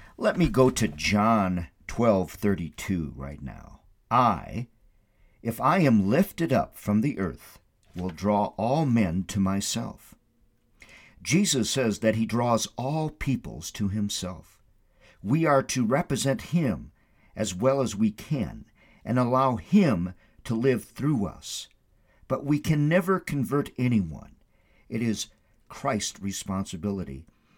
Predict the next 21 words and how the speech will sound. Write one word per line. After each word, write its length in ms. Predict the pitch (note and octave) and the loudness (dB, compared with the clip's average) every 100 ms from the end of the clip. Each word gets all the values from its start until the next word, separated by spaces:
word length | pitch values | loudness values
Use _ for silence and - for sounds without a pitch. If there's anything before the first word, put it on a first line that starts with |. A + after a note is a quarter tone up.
| _ - | _ -8
to 100 | G2+ | -6
cause 400 | - G#2 F#2+ - | -4 -4 -4 -8
faith 460 | - B2+ E2 - | -4 -2 -2 -6
to 100 | - | -14
take 260 | - G#2+ - D#2 | -6 -6 -6 -6
root 400 | F#2 C#3 - - _ _ _ _ _ | 0 2 0 -6 _ _ _ _ _
in 180 | E2 F2+ | -10 -10
human 460 | - G2+ A2 F#2+ D#2 | -8 -4 0 0 -4
hearts, 560 | - G#2 D2 - - | -8 -8 -8 -6 -6
not 240 | F2+ D2 D2 | -4 -6 -6
ours. 680 | C2+ G2+ C2+ - - - - _ - - - - - - - - - - | -4 -4 -4 -12 -14 -14 -14 _ -20 -20 -18 -16 -18 -20 -20 -20 -20 -8
But 100 | - | 0
a 40 | D3+ | 4
revival 800 | G3+ D3+ F#3 A3+ E3+ B2+ G#2+ - _ _ _ - | 6 8 8 8 8 6 4 -2 _ _ _ -6
helps 280 | A2+ - F#2+ | -4 -2 0
revive 800 | G#2+ F2 C#2+ - - A2 G#2 - | 0 -2 -6 -4 -2 -2 -6 -8
people's 420 | - G#2 F2+ - | -6 -6 -6 -10
hearts 640 | - - F2 D#2+ - - - _ _ | -14 -12 -10 -10 -8 -8 -8 _ _
for 300 | - G#2+ G#2 | -2 0 0
a 60 | |
thirst, 680 | E2+ - C#3+ A#2 E2+ - - | -2 2 4 4 2 -10 -12